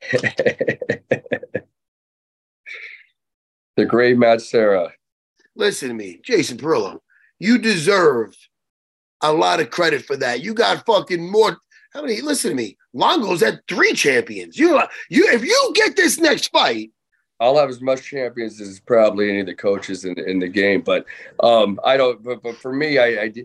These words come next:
Speaker 1: that's what the beautiful thing about. I've always prided myself in staying right underneath the radar and not, and not. Um, and my, my, my fighters don't come from a gym full of fighters.
Speaker 2: Yes.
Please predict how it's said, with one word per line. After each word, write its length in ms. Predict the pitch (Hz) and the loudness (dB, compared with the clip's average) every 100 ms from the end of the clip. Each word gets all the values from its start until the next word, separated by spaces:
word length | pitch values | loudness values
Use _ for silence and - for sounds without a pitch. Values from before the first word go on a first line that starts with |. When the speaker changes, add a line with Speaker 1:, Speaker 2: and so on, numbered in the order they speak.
| _ _ | _ _
Speaker 1:
that's 260 | - 143 - | -2 -2 -2
what 120 | 139 | -8
the 60 | 120 | -8
beautiful 400 | 127 135 131 120 | -6 -8 -6 -10
thing 240 | - 135 | -4 -4
about. 200 | 123 113 | -2 -2
I've 140 | 107 110 | -2 -4
always 300 | 120 117 113 | -4 -6 -8
prided 360 | - 127 127 | -6 -2 -2
myself 460 | 117 110 107 117 113 | -2 -4 -2 -4 -4
in 60 | 98 | -8
staying 320 | - 107 98 | -10 -8 -4
right 120 | 101 | -4
underneath 340 | 107 117 117 | -2 -2 -4
the 80 | 113 | -4
radar 640 | 113 113 107 107 101 104 - _ _ | -2 0 2 2 0 -2 -8 _ _
and 200 | - 101 | -8 -6
not, 380 | 98 107 104 98 _ _ _ | -2 0 0 -2 _ _ _
and 340 | - 110 104 104 113 - | -2 -2 -2 -12 -20 -16
not. 520 | 98 120 117 117 113 | -6 -2 0 0 -2
Um, 300 | 110 101 95 _ _ - | -2 -2 -4 _ _ -10
and 300 | 240 254 233 | -2 0 0
my, 280 | 190 202 208 _ - _ - | 2 0 0 _ -20 _ -10
my, 380 | 147 175 214 - - - - _ _ | -2 -2 -2 -6 -12 -14 -16 _ _
my 200 | - 170 190 | -4 -2 -2
fighters 540 | - 202 202 180 135 | -2 -2 0 -2 -6
don't 300 | 156 156 156 | -4 -4 -4
come 280 | - 156 160 | -10 -8 -8
from 460 | 151 147 127 117 113 | -6 -2 0 -2 -8
a 300 | 110 110 104 98 _ _ _ 120 | -6 -4 -4 -8 _ _ _ -20
gym 360 | 113 139 156 135 | -10 -2 2 0
full 320 | - 143 127 | -2 -4 -4
of 80 | 107 | -4
fighters. 680 | - 123 113 90 - - - _ _ | -4 -2 -2 -6 -20 -20 -20 _ _
Speaker 2:
Yes. 560 | 170 170 143 117 - - | -2 2 2 0 -4 -10